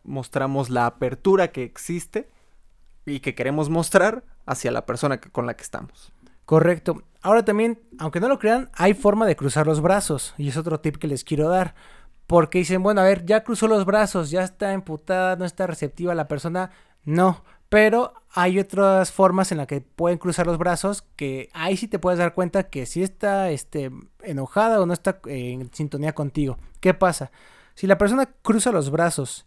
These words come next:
Speaker 2: y junto con ello cierra, este, las manos, o sea, pone los puños, entonces esa persona está a la defensiva y muestra hostilidad. Ahora la otra,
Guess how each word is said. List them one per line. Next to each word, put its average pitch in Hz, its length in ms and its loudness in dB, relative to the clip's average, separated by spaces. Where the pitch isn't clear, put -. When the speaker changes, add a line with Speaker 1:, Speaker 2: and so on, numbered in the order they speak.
Speaker 2:
y 151 60 -8
junto 156 420 -4
con 160 180 0
ello 160 320 -2
cierra, 180 880 4
este, 120 460 -6
las 123 160 -4
manos, 170 320 0
o 147 40 0
sea, 139 220 -4
pone 165 300 -4
los 151 160 -4
puños, 202 520 0
entonces 170 520 -2
esa 185 260 -2
persona 175 280 -2
está - 160 -4
a 175 40 0
la 175 80 0
defensiva 175 800 0
y 180 100 4
muestra 170 380 6
hostilidad. 180 600 2
Ahora 160 260 4
la 170 220 8
otra, 202 400 4